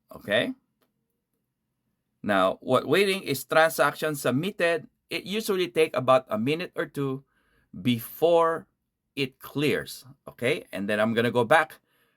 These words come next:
uh, to, uh, Coach Mel's account. Okay, so welcome back to Coach Mel's account. As you can see, it says waiting here. So if we, uh, Coach Mel, if you do me a favor, try to swipe down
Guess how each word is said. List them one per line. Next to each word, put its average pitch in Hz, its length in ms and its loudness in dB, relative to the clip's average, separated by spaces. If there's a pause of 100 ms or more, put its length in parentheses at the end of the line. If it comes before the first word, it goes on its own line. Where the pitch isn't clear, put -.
(160)
uh, 101 260 -2 (120)
to, 113 200 -2
uh, 98 260 2 (140)
Coach 156 380 2
Mel's 120 280 0
account. - 340 -2 (920)
Okay, 190 600 2
so 160 500 0
welcome 202 420 2
back 175 300 0
to 165 80 -6
Coach 160 340 -4
Mel's 143 220 0
account. 151 380 -4
As 147 160 -8
you 185 60 -4
can 156 200 -6
see, 147 540 -8 (420)
it 139 160 -6
says 170 420 -4
waiting 135 480 -2
here. 113 420 -4
So 113 260 -6
if 127 200 -6
we, 175 320 -8
uh, 131 260 0
Coach 139 280 -6
Mel, - 120 -12
if 226 100 -10
you 135 60 -2
do 170 120 -4
me 143 100 -2
a 117 40 -4
favor, 135 340 -8
try 160 320 0
to 143 80 -6
swipe 135 480 -4
down 117 360 0